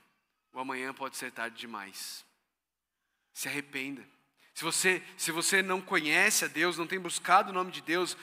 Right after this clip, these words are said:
se você ainda não é um filho de Deus, se arrependa e crê em Jesus Cristo hoje.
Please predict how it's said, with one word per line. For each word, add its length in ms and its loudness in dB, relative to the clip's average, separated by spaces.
se 100 -6
você 280 0
ainda 160 -2
não 220 -2
é 120 6
um 120 0
filho 440 -6
de 100 -6
Deus, 760 -4
se 160 -4
arrependa 540 -6
e 20 -16
crê 260 -6
em 80 -4
Jesus 280 -8
Cristo 420 -10
hoje. 520 -10